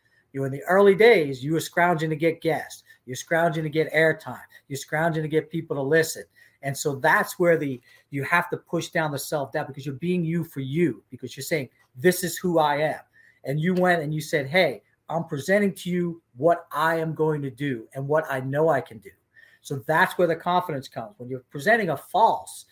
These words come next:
or you're selling something that's not true to you, or you're selling a product, you know, you're selling a pen that you don't believe in, it's, it's not sincere. It's not gonna be right. You're not gonna be happy. You're not gonna have the success.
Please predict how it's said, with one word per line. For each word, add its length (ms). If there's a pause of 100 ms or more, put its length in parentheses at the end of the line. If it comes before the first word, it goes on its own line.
(280)
or 140
you're 120
selling 440
something 360
that's 220
not 180
true 220
to 60
you, 460
or 120
you're 80
selling 280
a 40
product, 420 (340)
you 100
know, 60
you're 120
selling 340
a 40
pen 380
that 160
you 60
don't 180
believe 360
in, 200 (580)
it's, 260
it's 200
not 220
sincere. 600 (300)
It's 220
not 180
gonna 140
be 180
right. 400
You're 100
not 160
gonna 120
be 120
happy. 420
You're 100
not 140
gonna 120
have 120
the 60
success. 520